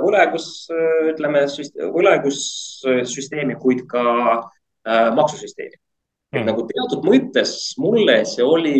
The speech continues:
Speaker 1: üsna arusaadav. Oma head ja vead, aga noh, suuremas pildis küll. Muidugi ma kasutan seal juriste, on ju, et, äh, ja,
Speaker 2: Mm.
Speaker 1: noh, ma ostan nii palju ma raamatupidamisteenuseid, jurist-,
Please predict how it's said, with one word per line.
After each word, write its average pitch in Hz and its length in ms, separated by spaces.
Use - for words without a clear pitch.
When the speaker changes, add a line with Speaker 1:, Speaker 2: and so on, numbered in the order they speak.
Speaker 1:
üsna 131 580
arusaadav. - 560
Oma 165 440
head 196 300
ja 190 100
vead, 262 380
aga 156 340
noh, 175 180
suuremas 202 420
pildis 160 280
küll. 151 200
Muidugi 143 280
ma 120 100
kasutan 127 340
seal 120 200
juriste, 185 540
on 151 120
ju, 139 160
et, 131 260
äh, 131 340
ja, 123 220
Speaker 2:
Mm. 117 360
Speaker 1:
noh, - 240
ma 151 100
ostan 147 260
nii 127 140
palju 107 260
ma 151 140
raamatupidamisteenuseid, 131 1080
jurist-, 156 420